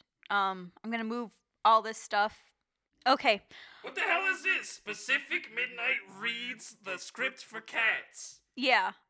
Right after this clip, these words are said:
Speaker 1: What I need to do is I need to get myself into a twilight state, and the best way to do that is to just meditate and focus on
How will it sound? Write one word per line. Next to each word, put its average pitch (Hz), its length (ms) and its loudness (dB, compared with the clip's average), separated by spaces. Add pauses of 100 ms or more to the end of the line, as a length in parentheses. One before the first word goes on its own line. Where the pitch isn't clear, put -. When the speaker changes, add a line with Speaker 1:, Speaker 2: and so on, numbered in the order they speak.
(200)
Speaker 1:
What 240 340 6
I 370 100 6
need 359 180 0
to 277 80 -8
do 277 160 -6
is 262 200 -8
I 254 140 2
need 277 160 -2
to 285 80 -8
get 262 160 2
myself 247 520 2
into 233 600 -6
a 190 220 -2
twilight 247 640 4
state, 180 380 -6
and 226 200 -2
the 214 60 -4
best 233 320 4
way 277 120 2
to 262 100 -8
do 240 260 -6
that 233 240 8
is 214 120 -4
to 233 100 -14
just 208 300 -8
meditate 226 800 0
and 190 160 -12
focus 233 480 -2
on 208 380 0